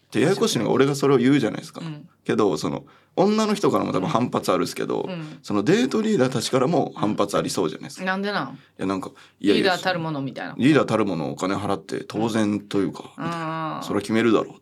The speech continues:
Speaker 1: て。
Speaker 2: いや、たくましいな、デートリーダーはやっぱ。
Speaker 1: いや、そうっすね。
Speaker 2: うん。
Speaker 1: だから生粋のやつしか言う権利ないんですよ。
Speaker 2: 生粋の
Speaker 1: はい。
Speaker 2: デートリーダー？
Speaker 1: はい、はい。だから、
Speaker 2: しか
Speaker 1: 全部やってるやつが、
Speaker 2: うん。
Speaker 1: 俺はやるけど、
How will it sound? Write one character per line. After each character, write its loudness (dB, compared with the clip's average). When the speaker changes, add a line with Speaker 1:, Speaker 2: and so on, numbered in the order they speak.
Speaker 1:
て。 -18
Speaker 2:
い -12
や、 -12
た -14
く -4
ま 2
し -2
い -4
な、 0
デ -2
ー -12
ト -4
リ -2
ー -2
ダ -2
ー -4
は -4
や -6
っ -14
ぱ。 -6
Speaker 1:
い 2
や、 0
そ 0
う 4
っ 2
す -4
ね。 -6
Speaker 2:
う -6
ん。 -4
Speaker 1:
だ -2
か -
ら 0
生 -2
粋 2
の 4
や 2
つ -4
し 0
か 0
言 6
う 0
権 2
利 0
な -2
い -4
ん -4
で -8
す -12
よ。 -18
Speaker 2:
生 -10
粋 -6
の 0
Speaker 1:
は -6
い。 -14
Speaker 2:
デ -8
ー -8
ト -6
リ -2
ー -8
ダ -8
ー？ -2
Speaker 1:
は 2
い、 4
は -6
い。 -4
だ -2
か -2
ら、 0
Speaker 2:
し 2
か -2
Speaker 1:
全 4
部 8
や 4
っ -4
て -2
る 0
や 0
つ -4
が、 0
Speaker 2:
う 0
ん。 6
Speaker 1:
俺 4
は 4
や 4
る 2
け -2
ど、 0